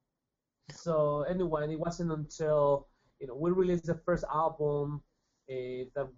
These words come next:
we funded by using Kickstarter dot com on the internet. Uh, we raised, um, ten thousand dollars barely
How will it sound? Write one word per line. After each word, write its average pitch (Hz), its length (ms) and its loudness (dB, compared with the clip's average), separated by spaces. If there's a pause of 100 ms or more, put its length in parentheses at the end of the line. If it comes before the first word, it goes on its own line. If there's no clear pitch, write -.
we 135 580 -12 (360)
funded 156 540 -2 (120)
by 123 300 -4
using 127 500 -10 (100)
Kickstarter 147 460 -6
dot 131 240 -6
com 131 300 -4
on 120 80 -10
the 120 60 -10
internet. 120 600 -14 (720)
Uh, 117 260 -4
we 135 240 -4
raised, 127 460 -6
um, 110 300 -6
ten 147 160 -4
thousand 131 340 -6
dollars 120 560 -2
barely 127 540 -4